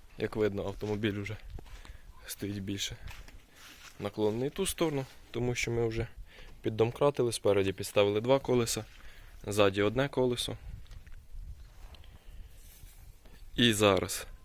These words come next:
Раз, два, три. Оп, фокус-покус, і автомобіль у нас уже перевернутий. Ну що ж,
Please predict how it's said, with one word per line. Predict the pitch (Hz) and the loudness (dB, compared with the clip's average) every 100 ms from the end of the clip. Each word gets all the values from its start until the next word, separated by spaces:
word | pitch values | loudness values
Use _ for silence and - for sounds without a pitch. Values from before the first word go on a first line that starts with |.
| - - - - - - | -20 -20 -14 -10 -4 8
Раз, | 110 90 - - - - - | 8 8 4 -6 -8 -10 0
два, | 101 98 92 - - - | 6 6 4 -8 -20 -8
три. | - 170 185 _ _ _ - - _ | 2 2 2 _ _ _ -20 -20 _
Оп, | - 185 - - _ - | 4 4 4 -18 _ -8
фокус-покус, | - 107 104 110 - 160 170 170 - | 2 2 2 -4 4 6 6 4 2
і | 117 | 4
автомобіль | 110 107 107 107 139 | 4 4 0 2 4
у | 135 | 4
нас | 104 107 104 | 2 0 0
уже | 104 | -4
перевернутий. | 98 98 95 92 92 92 - - - - _ _ _ _ _ _ _ _ _ _ _ _ _ _ _ _ _ _ _ _ _ _ _ _ _ _ _ _ _ _ _ _ _ _ _ _ _ - | -4 -2 0 0 -2 -6 -12 -16 -16 -20 _ _ _ _ _ _ _ _ _ _ _ _ _ _ _ _ _ _ _ _ _ _ _ _ _ _ _ _ _ _ _ _ _ _ _ _ _ -8
Ну | 127 151 | -4 -4
що | - - - | -6 -8 -10
ж, | - | -12